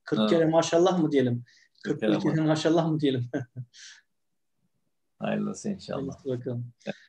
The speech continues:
Speaker 2: Vakit
Speaker 1: Evet.
Speaker 2: nicelerine inşallah.
Speaker 1: Amin. E, kıymetli izleyenler, zaman zaman,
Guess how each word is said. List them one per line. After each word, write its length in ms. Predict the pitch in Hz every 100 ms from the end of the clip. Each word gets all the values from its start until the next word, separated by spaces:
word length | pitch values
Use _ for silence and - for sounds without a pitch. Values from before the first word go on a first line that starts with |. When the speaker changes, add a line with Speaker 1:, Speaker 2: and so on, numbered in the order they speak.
| _
Speaker 2:
Vakit 220 | 196 - 190
Speaker 1:
Evet. 240 | 139 190
Speaker 2:
nicelerine 560 | 196 101 95 95 95 95 - -
inşallah. 440 | 104 - 92 85 80 _ _ _
Speaker 1:
Amin. 380 | - 139 135 120 - - _ _ -
E, 300 | 143 143 -
kıymetli 440 | - 180 185 190
izleyenler, 400 | 196 208 208 214
zaman 280 | 180 185 202
zaman, 340 | 202 208 202